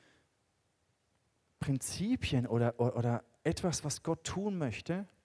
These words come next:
aufgrund dessen, was wir eben tun. Ein ganz bekanntes Beispiel ist auch dieses Beispiel von den Verwaltern, von den Talenten. Der eine bekommt zehn Talente,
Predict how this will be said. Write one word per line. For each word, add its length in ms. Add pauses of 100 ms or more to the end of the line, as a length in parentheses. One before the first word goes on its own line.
(800)
aufgrund 580
dessen, 380
was 260
wir 180
eben 260
tun. 360 (1800)
Ein 140
ganz 260
bekanntes 640
Beispiel 540
ist 180
auch 240
dieses 300
Beispiel 360
von 160
den 100
Verwaltern, 800 (440)
von 140
den 120
Talenten. 720 (100)
Der 120
eine 140
bekommt 340
zehn 240
Talente, 520